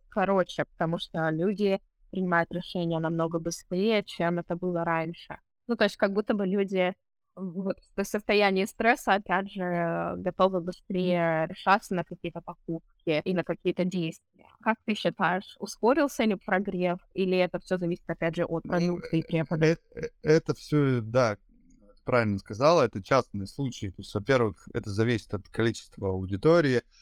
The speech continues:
Speaker 2: от самой аудитории, от продукта, подходит ли он аудитории в данный момент. Просто там часто, допустим, какие основную ошибку вот делают все эксперты, не только преподаватели иностранных языков, э, при создании каких-то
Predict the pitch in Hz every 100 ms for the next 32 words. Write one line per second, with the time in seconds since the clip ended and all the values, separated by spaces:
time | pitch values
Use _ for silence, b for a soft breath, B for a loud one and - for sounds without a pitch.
0 | b b _ - 117 - - 107 135 160
1 | - 135 131 123 117 104 123 123 117 110
2 | 104 101 - 117 - - 120 104 143 -
3 | 123 - 110 - 139 131 - 110 110 -
4 | - 113 110 110 110 104 101 127 113 104
5 | 92 101 - - 110 101 98 101 127 107
6 | - - 104 - 113 101 135 135 - 104
7 | 104 117 107 - 107 - - - 160 123
8 | - 110 113 131 151 139 104 180 202 -
9 | 107 101 123 127 104 - 131 117 - -
10 | 117 101 101 98 117 107 - 110 - 101
11 | 107 107 - 98 98 101 98 - 104 101
12 | - 101 - 190 220 - 117 104 113 120
13 | 120 104 - 98 123 127 107 - - _